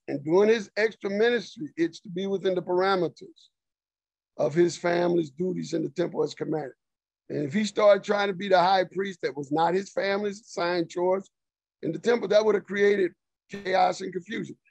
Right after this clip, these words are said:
And actually, this did happen once among the Levites. When you read the account in the book of Numbers,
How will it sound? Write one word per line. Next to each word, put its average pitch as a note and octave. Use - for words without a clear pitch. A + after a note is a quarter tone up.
And -
actually, -
this A#3
did D4
happen A3+
once -
among F3+
the F3
Levites. F3+
When B3
you F#3+
read G#3
the G3
account F#3+
in A3
the E3+
book F3+
of F3+
Numbers, G#3